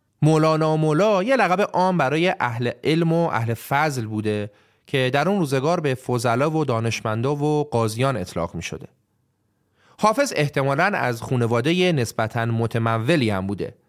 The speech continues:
چرا که تونسته به مکتب بره و بعدش هم بره سراغ مطالعه و شعر. مذهب خانواده و خود حافظ هم مثل خیلی از مردم شیراز اون زمان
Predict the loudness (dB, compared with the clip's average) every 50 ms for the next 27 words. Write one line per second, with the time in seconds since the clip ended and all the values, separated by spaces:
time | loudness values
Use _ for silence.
0 | _ _ _ _ _ _ _ _ _ -2 0 2 2 2 0 0 0 0 0 0
1 | 2 0 0 0 0 -2 -2 -2 0 0 0 0 0 0 -2 0 0 0 -2 -2
2 | -6 -10 _ _ _ _ -2 0 2 2 0 0 0 0 0 0 2 2 0 0
3 | 0 0 2 2 2 2 0 0 0 2 0 -2 0 0 0 0 2 2 2 2
4 | 2 2 2 2 2 0 0 -2 -2 -2 -2 -2 -2 -8 -16 -20 -20 _ _ _
5 | _ _ _ _ _ _ _ _ _ _ _ _ _ _ _ _ _ _ _ -2
6 | 0 0 0 -2 -2 0 0 0 0 0 0 0 0 2 0 0 2 2 2 2
7 | 0 0 -2 0 0 2 2 2 2 0 0 0 0 -2 0 2 0 0 0 -2
8 | -6 -14 -20 -6 _ -2 -2 -2 0 2 2 2 4 4 2 2 2 0 0 0
9 | 0 0 0 0 0 0 0 0 -2 -2 -2 0 2 2 2 2 0 0 0 0
10 | 0 0 0 2 2 2 2 0 0 -4